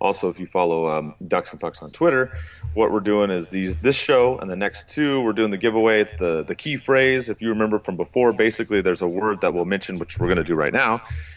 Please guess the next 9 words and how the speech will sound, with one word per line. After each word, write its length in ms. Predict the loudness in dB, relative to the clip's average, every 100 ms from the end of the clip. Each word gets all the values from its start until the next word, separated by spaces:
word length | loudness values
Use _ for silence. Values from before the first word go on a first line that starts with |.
| -8 -2
uh, 300 | 0 0 -2
on 100 | -4
each 200 | -6 -6
of 40 |
the 80 | -6
three 200 | -4 -6
shows. 520 | 0 4 4 2 -2 -16 -20 -20 -8 -6
At 120 |
the 100 | -4